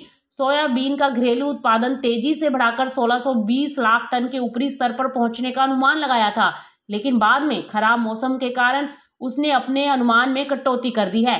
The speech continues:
वैसे ब्राजील में सोयाबीन का बिजाई क्षेत्र दो हज़ार बाईस तेईस सीजन के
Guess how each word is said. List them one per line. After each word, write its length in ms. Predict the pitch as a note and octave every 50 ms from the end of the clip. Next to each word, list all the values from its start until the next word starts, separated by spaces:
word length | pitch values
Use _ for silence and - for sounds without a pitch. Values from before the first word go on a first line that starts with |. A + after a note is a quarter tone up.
| - - -
वैसे 300 | G#3+ G#3+ A#3+ A#3+ - D#4 D4
ब्राजील 460 | B3+ A#3+ G3 G3 G#3 G#3 C4 C4+ C#4
में 140 | C#4 C#4+ D4
सोयाबीन 680 | C#4+ - B3 A3+ A3 G#3+ G#3 G3+ G3 A#3 B3 C4 C#4
का 140 | C#4+ C#4 C4+ B3
बिजाई 400 | A3+ A#3 G3+ F#3+ G#3+ G#3+ A#3+ C#4
क्षेत्र 360 | B3+ - C4 A#3 A#3 B3+ A#3 F#3+
दो 200 | F3+ G#3+ A3 A3+
हज़ार 240 | A#3+ B3 C4 C4 A#3+
बाईस 420 | G3+ G3 G3 G#3 A#3 C#4 C4 -
तेईस 300 | - A#3 B3 C4 B3+ - -
सीजन 280 | B3 B3 A#3 C#4+ C#4+
के 140 | - C#4 A3